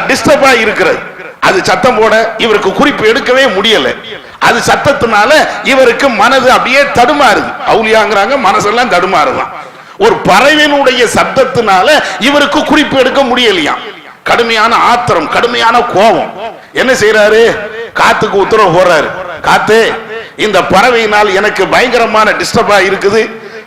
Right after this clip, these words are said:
இடையூறாக இருக்கிறது, அதை போட்டு தள்ளிரு" அப்படின்னு. உடனே ஒரு காத்து வந்துதான் அந்த உருவத்தை, அந்த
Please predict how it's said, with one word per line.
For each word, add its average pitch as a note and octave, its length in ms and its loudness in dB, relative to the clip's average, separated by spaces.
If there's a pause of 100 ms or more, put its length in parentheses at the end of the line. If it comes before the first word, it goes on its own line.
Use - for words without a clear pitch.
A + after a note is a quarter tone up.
(140)
இடையூறாக A3+ 600 2
இருக்கிறது, G#3 680 0 (200)
அதை F#3 200 2 (120)
போட்டு C4+ 220 2
தள்ளிரு" F3 640 0
அப்படின்னு. D#3+ 420 -2 (440)
உடனே A#3+ 220 0
ஒரு A#3 180 4
காத்து A3+ 480 0
வந்துதான் A3+ 420 2 (180)
அந்த A3 300 0
உருவத்தை, B3+ 540 0
அந்த G#3+ 380 2